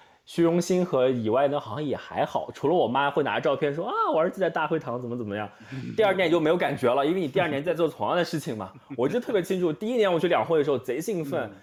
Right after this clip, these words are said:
Speaker 1: 又是一个新记者，
Speaker 2: 对。
Speaker 1: 我当时还是实习记者，派我去。哦，我就觉得，呃，呃，嗯，当时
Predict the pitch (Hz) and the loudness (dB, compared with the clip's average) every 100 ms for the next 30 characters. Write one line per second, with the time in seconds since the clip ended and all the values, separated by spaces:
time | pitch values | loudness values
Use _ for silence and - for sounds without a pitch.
0 | - - - 147 135 113 143 180 175 208 | -20 -10 0 2 2 0 0 0 2 2
1 | 214 202 180 139 92 107 165 185 143 165 | 2 2 0 0 0 0 0 0 0 -2
2 | - - 143 - 120 123 113 90 - - | -6 -6 -6 -4 -6 -6 -8 -8 -12 -12
3 | - 90 78 - 90 - - - - - | -4 -4 -4 -10 -12 -12 -20 -20 -20 -20
4 | - 123 131 123 117 104 101 123 143 147 | -4 0 4 4 4 0 0 0 0 2
5 | 147 151 135 113 127 117 - 110 110 110 | 4 4 4 4 2 2 0 0 0 2
6 | 113 113 110 107 113 123 117 110 113 165 | 0 0 -2 -6 -10 -8 -6 -8 -6 -2
7 | 160 | 0